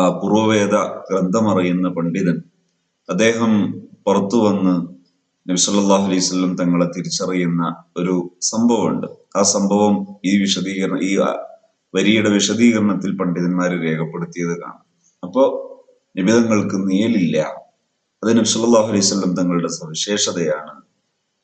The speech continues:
ളില്ലൻ ളലീലൻ ളല്ലലൽ ഗമാമു, ആ ഗമാമ്, ആ മേഘം നീട്ടിക്കൊടുത്തു, ളല്ലല, നിഴല് നീട്ടിക്കൊടുത്തു, ആ മേഘം നിഴല് നീട്ടിക്കൊടുത്തു,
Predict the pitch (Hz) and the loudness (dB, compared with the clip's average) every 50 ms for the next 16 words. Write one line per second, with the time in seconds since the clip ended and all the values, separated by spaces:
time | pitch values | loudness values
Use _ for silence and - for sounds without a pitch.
0 | _ _ _ _ _ - 95 101 104 107 110 117 120 135 147 156 156 139 - - | _ _ _ _ _ -2 0 2 2 4 6 6 6 6 6 2 2 0 -2 0
1 | 123 113 110 113 120 127 139 151 151 143 143 131 127 - - - 95 98 92 92 | 0 2 2 4 6 6 6 6 6 4 4 4 2 0 -4 -6 0 0 0 2
2 | 98 107 113 107 95 90 87 85 82 - - 85 87 85 82 90 95 95 92 87 | 2 2 2 2 2 0 -2 -4 -6 -8 -4 -2 -2 0 0 0 0 0 0 -2
3 | 80 82 - _ _ _ _ _ _ - 92 104 120 135 139 139 - - 120 107 | -2 -4 -8 _ _ _ _ _ _ -2 0 2 4 4 4 2 0 0 0 2
4 | 110 117 117 123 127 131 135 139 139 143 147 160 175 165 - - - _ _ _ | 4 4 4 4 4 4 4 2 2 2 2 2 0 -2 -6 -12 -18 _ _ _
5 | - 104 120 131 131 120 110 107 110 117 123 117 131 139 156 165 - - - - | -4 -2 0 2 4 4 4 4 4 4 4 4 2 2 0 -2 -8 -10 -16 -20
6 | _ _ _ _ _ _ _ _ _ _ _ _ _ _ _ - 95 101 104 107 | _ _ _ _ _ _ _ _ _ _ _ _ _ _ _ -2 2 2 4 6
7 | 113 120 135 127 - - 156 165 - 147 135 120 107 90 - - 101 95 87 - | 6 4 4 4 2 0 0 0 2 0 0 2 2 0 -2 -2 0 0 0 0
8 | - - - 85 95 95 101 110 117 120 123 120 92 - - - - - - - | -2 -4 -2 0 2 2 2 4 2 4 4 2 0 -2 -4 -8 -14 -18 -20 -20
9 | _ _ _ _ _ _ _ - 95 107 117 120 127 143 147 160 160 156 139 127 | _ _ _ _ _ _ _ -2 2 4 6 6 6 6 4 4 4 4 4 2
10 | 107 - 131 - - 113 104 95 - - 104 95 87 - - _ - - 123 123 | 2 2 -2 0 0 0 0 0 0 0 0 0 0 -2 -4 _ -4 -2 2 2
11 | 120 104 101 107 113 117 127 135 131 131 113 107 110 120 139 147 147 135 120 - | 4 4 4 4 4 2 2 0 2 2 2 4 4 2 2 4 4 2 2 2
12 | 123 104 - 117 110 104 90 - 117 | -2 -4 -4 -4 -6 -6 -6 -4 -4